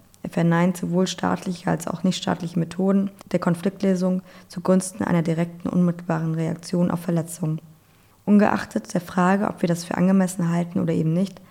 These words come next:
sollten wir es nicht als eine Form von missglückten Verantwortlichkeitsprozess betrachten. Im Gegenteil, es ist eine bewusste Reaktion auf das vermeintliche Scheitern von Prozessen der gemeinschaftlichen Verantwortungsübernahme.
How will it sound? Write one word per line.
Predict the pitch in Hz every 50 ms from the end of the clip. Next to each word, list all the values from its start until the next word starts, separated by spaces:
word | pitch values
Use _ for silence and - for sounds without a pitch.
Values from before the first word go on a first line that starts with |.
| - -
sollten | - 185 180 175 175 - 190 180
wir | 170 170
es | 170 170
nicht | - 190 214 - -
als | - 165 -
eine | - - 170 170
Form | 170 170 - 180 175 180
von | 175 - 175 170
missglückten | 165 165 - - 190 185 - - - 185
Verantwortlichkeitsprozess | 170 - - 180 170 170 - - 170 175 165 156 - - 170 165 170 - - - - - - - - 175 - -
betrachten. | - - - - - - - - - - - - - - - - _ _ - _ _ -
Im | 208 190
Gegenteil, | 170 190 185 170 170 - 170 160 170 175 - - - - - - _ _ _ _ _ _ _ _
es | - 180
ist | 175 175
eine | - - 180 170
bewusste | 170 170 165 185 226 226 - - 202
Reaktion | 190 180 170 170 170 - - - 190 190 202 220 226 226
auf | - - -
das | 175 160
vermeintliche | - - 170 165 170 170 175 185 - 190 175 -
Scheitern | 165 - - - 170 170 175 190 180
von | 170 - 175 170
Prozessen | - - 175 - - 175 175 170 - 202 185
der | 170 160
gemeinschaftlichen | 160 160 165 165 165 165 - 170 165 - - 170 165 170
Verantwortungsübernahme. | 170 170 - - 160 156 - 185 160 - - 156 156 - 160 160 156 156 156 156 156 156